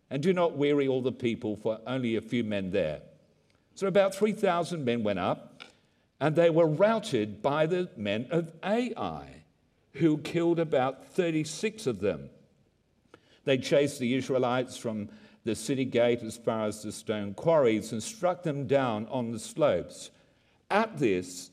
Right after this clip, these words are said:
the hearts of the people melted and became like water. Then Joshua tore his clothes and fell face down to the ground before the ark of the Lord, remaining there till evening. And the elders of Israel did the same and sprinkled dust on their heads. And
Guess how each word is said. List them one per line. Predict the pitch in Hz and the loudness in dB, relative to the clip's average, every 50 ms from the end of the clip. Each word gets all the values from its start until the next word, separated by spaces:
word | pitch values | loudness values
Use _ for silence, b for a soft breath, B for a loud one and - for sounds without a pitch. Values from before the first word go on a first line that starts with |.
| _ _ _ _ - | _ _ _ _ 0
the | 143 151 | 0 2
hearts | 151 190 190 190 190 - - 170 | 4 4 2 2 0 -2 -6 -6
of | 143 | -2
the | 147 151 | -2 -4
people | 135 - 160 151 147 151 160 | -2 0 0 0 2 2 0
melted | 156 156 156 185 208 208 156 - 147 127 | 0 2 0 2 0 0 0 -2 0 2
and | 139 139 | 2 0
became | 143 143 - 165 156 147 | 0 -4 -2 -2 -4 -2
like | 147 139 131 135 139 | 0 -2 -2 -2 -2
water. | 135 151 170 156 - - 90 76 73 - - - _ _ _ _ _ _ _ _ _ _ _ _ - | -2 -2 -2 -2 -2 -4 -6 -6 -6 -14 -20 -20 _ _ _ _ _ _ _ _ _ _ _ _ 0
Then | 135 147 151 | 0 0 2
Joshua | 127 202 220 214 - - - 170 165 | 4 4 4 4 2 0 0 -2 -2
tore | - - 175 165 160 156 | 0 2 2 2 2 2
his | 143 135 | 0 -2
clothes | - - - 190 196 185 165 156 135 120 110 - - - B B B B | -4 -6 -4 -2 0 4 6 6 6 4 2 -2 -8 -14 B B B B
and | B 143 131 | B -8 0
fell | - 160 147 139 | 4 4 4 4
face | - - 175 160 160 156 156 - | 2 2 2 2 2 2 -2 0
down | - 156 147 147 135 139 | 0 0 0 0 -4 -4
to | - 151 | -6 -4
the | 113 127 | -4 -4
ground | 110 117 143 147 143 139 120 107 104 | -2 0 0 0 0 0 -2 0 0
before | 120 113 117 135 135 131 | -2 -2 0 0 0 0
the | 117 120 120 127 | 0 0 0 0
ark | 123 123 123 - | -2 -2 -2 -4
of | 123 113 | -4 -2
the | - 120 | -2 -2
Lord, | 120 135 131 123 110 92 | 0 2 4 4 2 2
remaining | 113 117 113 120 120 120 117 113 113 | 0 -2 0 0 0 0 0 -2 0
there | 110 110 107 | 0 0 0
till | 110 - 110 104 | 0 -2 -2 0
evening. | 120 127 139 135 110 98 85 82 B B B B B B | 0 0 -2 -2 -4 -6 -6 -8 B B B B B B
And | B 156 | B 0
the | 185 202 | 4 6
elders | 208 208 190 170 175 139 147 | 6 6 6 4 4 2 2
of | 160 131 165 | -2 0 2
Israel | 180 180 175 165 139 131 123 113 110 | 2 2 2 2 2 2 4 4 2
did | 120 110 135 123 120 | 2 0 -4 -4 -2
the | 127 | -4
same | 123 - - 170 156 156 151 135 123 | -6 -2 0 2 2 2 2 0 0
and | 120 113 120 117 | 0 -2 -2 -4
sprinkled | - - - 165 170 156 156 147 135 127 - | -8 -4 -4 -4 -2 0 -2 -2 -2 0 0
dust | 185 180 175 160 - - 160 | 0 0 0 -2 -4 -2 -2
on | 143 131 131 | -2 0 2
their | 123 113 117 | 0 0 2
heads. | 139 151 143 135 113 - - 123 | 4 6 6 6 4 2 -4 -4
And | 107 107 | -4 -4